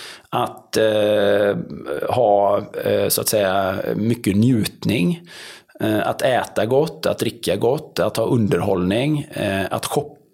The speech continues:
köpa, eh, konsumera, att, eh, få bekräftelse, eh, och kanske på sociala medier, eller det är liksom de här, eh, det här, den här ständiga raden av, eh, s-,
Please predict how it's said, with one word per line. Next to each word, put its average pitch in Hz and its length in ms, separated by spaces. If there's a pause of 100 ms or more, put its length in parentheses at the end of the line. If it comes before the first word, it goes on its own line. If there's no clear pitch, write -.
köpa, 143 360
eh, - 100
konsumera, 117 840 (440)
att, - 400
eh, 107 500 (760)
få 120 180
bekräftelse, 127 1120
eh, - 260
och - 200
kanske - 240
på - 100
sociala 107 360
medier, 113 640
eller 113 540
det 120 100
är 113 60
liksom 113 260
de 110 120
här, 113 180
eh, - 1500
det 135 120
här, 131 280
den 131 160
här 123 120
ständiga 117 840
raden 120 520
av, 110 380
eh, 107 400
s-, - 400